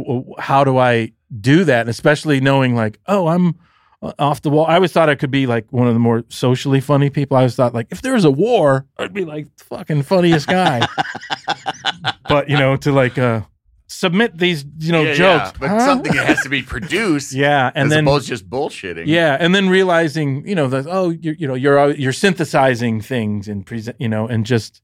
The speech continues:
Speaker 1: and just all that, that kind of, like, knowing when you write something, you know, immediately when you put it on your feet with the rehearsal, like,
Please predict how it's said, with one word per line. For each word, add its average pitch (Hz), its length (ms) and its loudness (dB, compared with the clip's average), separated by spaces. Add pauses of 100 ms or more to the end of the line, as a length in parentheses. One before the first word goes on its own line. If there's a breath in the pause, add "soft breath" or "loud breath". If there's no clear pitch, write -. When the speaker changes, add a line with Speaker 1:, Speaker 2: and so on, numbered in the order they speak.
(120)
Speaker 1:
and 208 140 2
just 247 160 0
all 196 140 4
that, 160 200 2
that 131 180 0
kind 143 220 -4
of, 117 100 -4
like, 113 220 0
knowing 117 420 2 (1000 soft breath)
when 131 180 2
you 120 100 2
write 117 260 2
something, 110 340 2
you 107 80 4
know, 110 240 4
immediately 110 340 2
when 107 100 4
you 98 80 2
put 117 200 0
it 107 120 2
on 107 160 4
your 98 100 0
feet 110 240 0
with 107 100 -4
the 110 80 -4
rehearsal, 107 360 -2
like, 95 180 -6